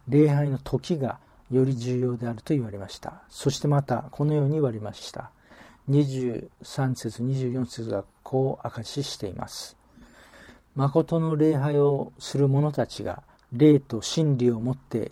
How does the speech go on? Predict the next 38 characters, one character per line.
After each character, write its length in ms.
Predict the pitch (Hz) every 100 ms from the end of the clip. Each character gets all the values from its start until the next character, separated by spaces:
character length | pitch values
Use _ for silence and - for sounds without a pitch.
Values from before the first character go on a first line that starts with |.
| -
父 340 | - - 143
を 140 | 131 113
礼 160 | 120
拝 180 | 110 127
す 140 | -
る 60 | 113
時 280 | - 110 135
が 100 | 117
来 180 | - -
る。 120 | - _ _ - -
今 280 | 147 151 139
が 100 | 151
そ 180 | 143 120
の 80 | 107
時 260 | 98 95
で 120 | 90
あ 100 | 101
る。 80 | 113 - _ _ _ _ 135
な 140 | 135
ぜ 140 | 127
な 120 | 120 123
ら、 220 | 107 - - _
父 360 | - 156 - 135
は 200 | 110 - - _ -
こ 180 | -
の 160 | 160 170
よ 180 | 170 156
う 40 |
に 140 | 123 110
礼 180 | 135
拝 220 | 139 143 143
す 160 | -
る 120 | 143
者 240 | 143 143 143
を 100 | 117
求 280 | 113 120 147
め 160 | 135
て 240 | 120 113